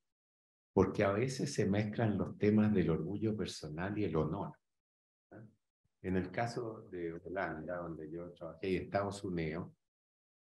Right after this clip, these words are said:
te dicen cualquier cosa y no está involucrado el honor, sino el argumento concreto, ¿eh? Eh, el tema concreto. Entonces, en Chile,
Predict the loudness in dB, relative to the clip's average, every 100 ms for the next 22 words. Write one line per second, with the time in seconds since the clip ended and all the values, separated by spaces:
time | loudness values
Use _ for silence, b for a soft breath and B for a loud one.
0 | _ -8 -4 -2 -2 -2 -4 -4 -6 -4
1 | -6 -6 -6 -6 -6 -6 -6 -8 -14 -6
2 | -4 -4 -6 -4 -2 4 4 4 2 0
3 | 0 0 0 2 0 0 0 4 4 2
4 | -4 -8 -10 -10 -12 -10 -10 -14 _ -20
5 | -20 _ _ _ _ -14 -14 -20 b b
6 | _ -8 -4 -4 -6 -8 -10 -4 -2 0
7 | -2 -8 -10 -20 -18 -14 -6 -4 -4 -4
8 | -2 -2 -2 -2 0 -2